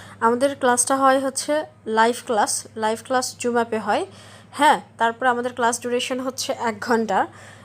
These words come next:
এবং প্রত্যেকটি ক্লাস শেষে প্রত্যেকটি ক্লাসের আসলে রেকর্ড প্রদান করা হয়। In case তুমি ধরো কোনো কারণ-, কারণে ক্লাসে উপস্থিত থাকতে পারলে না,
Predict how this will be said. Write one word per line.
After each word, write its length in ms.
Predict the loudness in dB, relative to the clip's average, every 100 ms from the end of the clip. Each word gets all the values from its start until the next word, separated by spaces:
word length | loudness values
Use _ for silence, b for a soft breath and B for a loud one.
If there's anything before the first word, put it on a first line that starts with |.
| -6
এবং 320 | 2 4 4
প্রত্যেকটি 520 | 0 -2 -4 -6 -6 0
ক্লাস 280 | 2 2
শেষে 420 | 0 0 0 0 -2
প্রত্যেকটি 440 | -4 -4 -10 -6
ক্লাসের 400 | -2 0 0 -4
আসলে 380 | -4 -4 -2 4
রেকর্ড 340 | 4 4 2
প্রদান 320 | 0 -2 -2
করা 200 | -2 -2
হয়। 180 | -2 -4
In 80 | -4
case 280 | -6 -8 -6
তুমি 140 | -4
ধরো 180 | -4 -4
কোনো 200 | -2 -2
কারণ-, 300 | 0 -2 -4 -10 0
কারণে 320 | 2 2 0
ক্লাসে 300 | 0 0 0
উপস্থিত 340 | -6 -6 -6 -4
থাকতে 240 | -4 -2
পারলে 380 | 4 4 4 0
না, 180 | -4